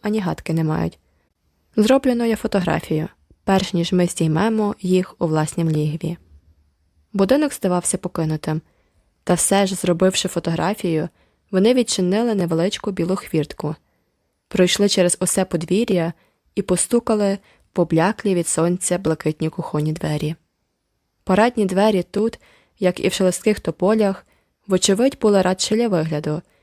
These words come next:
ніж для користування. Якщо тільки про двері, буквально поховані під заростями віргінського винограду,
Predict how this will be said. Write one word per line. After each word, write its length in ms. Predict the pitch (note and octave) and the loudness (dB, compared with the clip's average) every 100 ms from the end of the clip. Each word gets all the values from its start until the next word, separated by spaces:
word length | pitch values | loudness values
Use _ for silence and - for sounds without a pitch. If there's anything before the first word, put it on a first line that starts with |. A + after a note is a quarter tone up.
| _ - | _ -2
ніж 200 | F3 E3 | 0 2
для 80 | |
користування. 800 | E3+ E3+ E3 - D#3+ D3+ D3+ D3+ D#3+ _ _ _ _ _ _ - | 0 0 0 -2 -2 0 -2 -2 -4 _ _ _ _ _ _ 0
Якщо 360 | G3 - A#3+ | 2 4 2
тільки 320 | - A3+ - | 4 2 0
про 160 | G3+ F#3+ | 0 0
двері, 440 | F3+ A#3 C4 F3+ F3+ _ _ | 2 2 2 0 -2 _ _
буквально 560 | F#3+ F3+ G3 G#3 B3 A3 | -8 -6 0 2 4 2
поховані 560 | - F#3 G3 G#3 G3 F#3 | -2 0 2 2 2 0
під 180 | F3+ | -2
заростями 580 | - F3+ F#3 - F#3 F3+ | 0 2 2 -2 -2 -2
віргінського 600 | E3+ F3 E3+ F3 - F3+ | 0 0 0 -2 0 -2
винограду, 640 | E3+ E3+ F3 F3 G3 F#3+ | 0 0 0 0 0 0